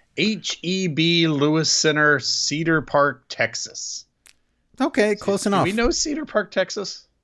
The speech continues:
Speaker 2: No, I don't know where
Speaker 1: I was
Speaker 2: that
Speaker 1: gonna
Speaker 2: is.
Speaker 1: say, I don't think I've ever said that in all, all of our wrestling.
Speaker 2: No, I don't remember Cedar Park.
Speaker 1: Hmm, okay. Excalibur, Tony Schiavone, and Taz
Speaker 2: Yeah,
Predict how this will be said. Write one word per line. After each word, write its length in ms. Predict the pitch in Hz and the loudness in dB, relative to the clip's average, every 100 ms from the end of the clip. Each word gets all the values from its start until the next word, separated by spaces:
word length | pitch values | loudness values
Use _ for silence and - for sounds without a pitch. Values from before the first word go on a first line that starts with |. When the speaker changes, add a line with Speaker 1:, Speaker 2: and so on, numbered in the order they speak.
| _ _ _ 107 | _ _ _ -8
Speaker 2:
No, 420 | 107 110 104 95 - 92 | -6 -4 -6 -8 -10 -8
I 140 | 110 | -4
don't 120 | 123 | -2
know 60 | 117 | -2
where 100 | 95 | -4
Speaker 1:
I 20 | |
was 80 | 131 | -6
Speaker 2:
that 60 | - | -6
Speaker 1:
gonna 100 | 147 | -6
Speaker 2:
is. 60 | |
Speaker 1:
say, 120 | - 151 | 0 0
I 60 | |
don't 120 | 139 | 0
think 120 | 127 123 | 0 -4
I've 80 | 113 | -2
ever 240 | 123 120 143 | -2 0 -2
said 280 | - 135 110 | -4 -6 -6
that 180 | 95 90 | -6 -6
in 80 | |
all, 220 | 92 92 95 | -8 -8 -8
all 220 | 95 98 | -4 -4
of 100 | 90 | -2
our 100 | 87 | -4
wrestling. 380 | 87 90 - 160 | -4 -4 0 2
Speaker 2:
No, 220 | 151 113 - | 2 0 -4
I 100 | 147 | -2
don't 100 | 151 | -2
remember 280 | 139 135 123 | -2 -2 -2
Cedar 260 | - 123 107 | -4 -6 -4
Park. 340 | - 95 - - - - - | 0 0 -2 -8 -6 -8 -10
Speaker 1:
Hmm, 80 | 107 85 - - - | -14 -14 -18 -20 -20
okay. 140 | - - _ - - _ | -20 -20 _ -20 -20 _
Excalibur, 500 | 117 - 220 127 131 | -6 -2 2 4 2
Tony 220 | 117 110 90 | 0 -4 -6
Schiavone, 380 | 90 87 92 82 | -6 -6 -6 -8
and 240 | 80 78 | -14 -16
Taz 880 | - 107 120 175 101 71 80 - - _ _ _ - | -10 -2 0 0 -2 -6 -10 -14 -16 _ _ _ -16
Speaker 2:
Yeah, 400 | - 95 156 104 | -10 -6 -4 -4